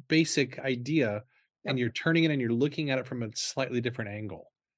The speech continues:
Speaker 2: Yep,
Speaker 1: which I,
Speaker 2: that's
Speaker 1: which I
Speaker 2: correct.
Speaker 1: love that approach. This is why I think this is so refreshing.
Speaker 2: Well, thank you. I appreciate that.
Speaker 1: So in the next episode, uh, thank you. This is, this is great. Uh, we'll dive into chapters five through eight and what's included in those. So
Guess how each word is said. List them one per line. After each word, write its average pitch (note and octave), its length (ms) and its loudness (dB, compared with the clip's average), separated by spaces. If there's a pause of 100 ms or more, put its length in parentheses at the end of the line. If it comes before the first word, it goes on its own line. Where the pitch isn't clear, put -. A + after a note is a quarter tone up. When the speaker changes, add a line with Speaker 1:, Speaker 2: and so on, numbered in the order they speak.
Speaker 2:
Yep, F4 160 4
Speaker 1:
which A#2+ 160 -4
I, G#3 120 6
Speaker 2:
that's A#3 120 0
Speaker 1:
which G#3+ 120 0
I - 100 2
Speaker 2:
correct. B2 180 2
Speaker 1:
love B2+ 720 4
that A2 120 0
approach. - 520 -8
This C#3 180 -4
is C3+ 80 -2
why C3 120 2
I - 20 2
think B2 180 -4
this A#2+ 160 -4
is A#2+ 80 -2
so A#2 100 -4
refreshing. F#2+ 600 -8 (640)
Speaker 2:
Well, F3+ 140 -2
thank G3+ 260 2
you. E3 300 -6
I F3 80 -8
appreciate E3+ 440 -10
that. - 180 -14 (580)
Speaker 1:
So E3 200 6
in D3 80 4
the E3+ 60 6
next G3 160 2
episode, B2+ 540 4
uh, A#2 160 2
thank A#3 260 -2
you. G#2+ 60 -2
This B2+ 180 -2
is, G#2+ 200 -2
this A2+ 200 -6
is G2+ 100 -8
great. G2 340 -10 (400)
Uh, A2+ 200 2
we'll C3 120 2
dive C3 220 4
into A2 720 -2 (240)
chapters C3+ 520 0
five C#3 380 0
through A#2+ 260 -4
eight C3 280 0
and A2+ 140 -8
what's A#2 180 -8
included A2+ 380 -6
in G2+ 80 -6
those. G#2 240 -8
So A2+ 260 -6